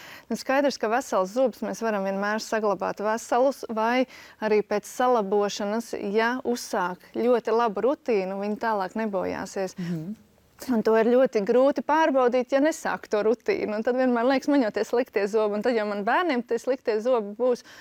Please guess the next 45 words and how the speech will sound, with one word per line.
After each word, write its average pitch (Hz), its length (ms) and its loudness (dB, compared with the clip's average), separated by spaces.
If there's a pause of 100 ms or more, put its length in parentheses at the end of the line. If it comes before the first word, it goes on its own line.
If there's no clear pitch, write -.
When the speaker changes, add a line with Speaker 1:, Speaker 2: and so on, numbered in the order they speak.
(240)
Speaker 1:
Un 247 80 2
līdz 254 120 2
ar 240 60 4
to, 240 140 2
nu, 277 100 4
tad 269 160 2
visa 254 240 0
ģimene 220 380 0
te 208 60 0
netīram. 190 600 -2
Nu, 247 80 -2
tāpat 226 400 -2
tās, 190 160 -4
kā 202 100 -8
pieminētajā 190 680 -2
raidījumā, 220 640 0 (500)
vecāki 220 400 -2
netīra 220 320 -2
sev 359 260 2
zobus, 285 580 -2
eh, 202 500 -2 (100)
un 247 340 2
arī, 220 300 2
attiecīgi, 202 460 -4
tie 196 100 -2
bērni, 208 640 0 (140)
eh, 196 240 -8
netiek 208 380 -4
pie 190 80 -2
tās 196 180 -2
zobbirstas, 214 520 0
un 214 80 -4
tad 202 100 -6
tā 190 100 -2
sajūta, 285 300 0
mums 285 140 0
tur 294 120 0
visiem 320 260 -2
slikti - 380 -6
zobi. 202 220 2 (280)
Bet 220 140 -2
pamēģināt 208 640 0
pretējo 220 540 0
jau 220 100 0
nav 202 240 -4